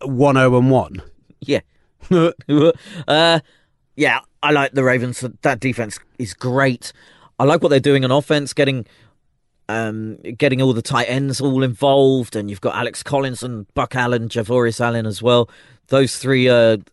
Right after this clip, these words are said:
Speaker 2: are interesting out of the backfield and, and up the gut.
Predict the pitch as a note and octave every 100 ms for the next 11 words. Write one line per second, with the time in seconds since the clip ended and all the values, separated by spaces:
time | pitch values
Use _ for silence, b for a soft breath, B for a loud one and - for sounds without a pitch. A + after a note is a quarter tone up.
0 | - - A#2 A2+ A2 G#2+ G#2 - _ _
1 | C#3+ C#3 C#3 - C3+ B2 G#2+ A2 C#3 C3+
2 | - C#3 C3 A#2+ A#2 A2+ A#2 B2 - A#2
3 | F#2+ C3+ -